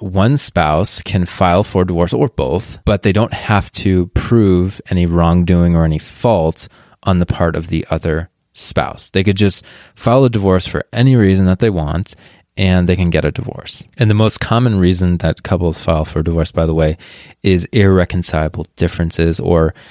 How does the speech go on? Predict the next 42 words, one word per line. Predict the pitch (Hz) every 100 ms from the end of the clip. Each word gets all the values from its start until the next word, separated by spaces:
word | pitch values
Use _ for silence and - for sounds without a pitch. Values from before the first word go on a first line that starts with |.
| - -
uh, | 85 82
also | - 92 - 87 85 -
irreparable | 98 92 - 80 87 82 82 78 82 -
breakdown | 82 80 - 78 80
of | 82
the | 80
marriage. | 78 78 - 107 - - -
And, | 92 90 87
and | 87
by | 92 95
its | 92
very | 92 82
nature, | 80 92 131 - 95 78
a |
spouse | 85 - - 87 95 -
can't | - 90 85
fight | - - 87
against | 95 92 - -
that. | - -
A | -
spouse | - 85 -
can't | - 85 80
say, | - 80
a | 82
spouse | 104 95 95
maybe | 90 85
who | 85
wants | 85 80 -
to | -
fight | - 85
for | -
their | 98
marriage, | 95 95 92
they | -
wanna | 80 78 82 104
work | 92 82
things | - 78 80 95
out, | 92 92
work | 90 90 92
on | 87
the |
marriage, | 85 85 85 82